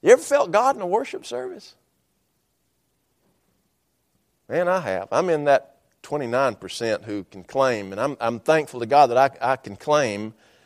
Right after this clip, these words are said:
I have felt God in worship before. In fact, many times I've felt God's presence in worship. There was a pastor one time who was calling on some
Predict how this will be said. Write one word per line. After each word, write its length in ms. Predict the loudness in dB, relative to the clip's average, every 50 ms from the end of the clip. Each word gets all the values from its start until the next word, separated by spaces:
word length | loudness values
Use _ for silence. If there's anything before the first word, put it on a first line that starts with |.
| _ _ _ _ _ _ _
I 200 | 0 2 2 2
have 200 | 2 0 -2 -4
felt 640 | -8 -16 -14 -4 2 6 6 6 6 4 _ _ -8 0
God 500 | 2 6 6 6 6 6 4 0 -8 -18 _ -12
in 360 | -10 -8 -8 -8 -10 -12 -18 _ _
worship 640 | -12 -6 -4 -4 -4 -4 -8 -16 -18 _ _ -20 _ _ -18
before. 480 | -18 -18 -16 -18 -18 -18 -18 -20 -20 _ _ _ _ _ _ _ _ _ _ _ _ _ _ _ _ _ _ _ _ _ _ _ _ _ _ _ _ _ _ _ _ _ _ -16
In 80 | -12 -4
fact, 220 | -4 -4 -4 -2
many 280 | -2 -2 0 0 -2 -4
times 580 | -4 -10 -12 -14 -18 -20 _ -18 -18 -18 -18 _ _ _ _ _ _ _ _ _ _ _ _ -4
I've 160 | -4 -4 0
felt 240 | 4 4 4 6 6
God's 240 | 2 2 2 0 -2
presence 640 | -6 -2 2 2 2 0 -2 -12 -14 -20 -20 -20 _ _ _ _ _ -8
in 200 | -6 -6 -2 0
worship. 480 | 0 -2 -2 -2 -10 -16 -18 -20 -20 _ _ _ _ _ _ _ _ _ _ _ _ _ _ _ _ _
There 60 | -10
was 80 | -8 -8
a 40 | -4
pastor 400 | 0 2 4 4 4 2 -2 -2
one 220 | -2 -2 -2 -2
time 320 | -2 0 0 2 2 0 -2
who 120 | -4 -2
was 180 | -4 -4 -6 -4
calling 400 | 2 6 8 8 8 6 4 4
on 240 | 2 2 2 0
some 320 | -2 -6 -6 -6 -8 -8